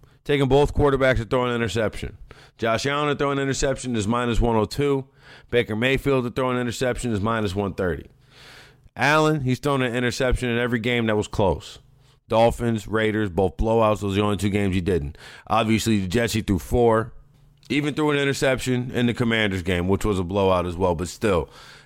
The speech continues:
if, if they're putting the ball at risk, he's gonna put the ball at risk. That's just the way he plays.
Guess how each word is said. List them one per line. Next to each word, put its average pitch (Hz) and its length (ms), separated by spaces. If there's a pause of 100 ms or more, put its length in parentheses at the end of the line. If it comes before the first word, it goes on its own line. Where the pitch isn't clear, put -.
if, - 280
if 104 220
they're 135 140
putting 143 240
the 135 40
ball 123 300
at 117 100
risk, 117 280
he's 131 180
gonna 117 200
put 117 200
the 107 80
ball 95 300
at 82 80
risk. 90 340
That's 98 220
just 98 160
the 87 80
way 90 140
he 82 100
plays. 76 360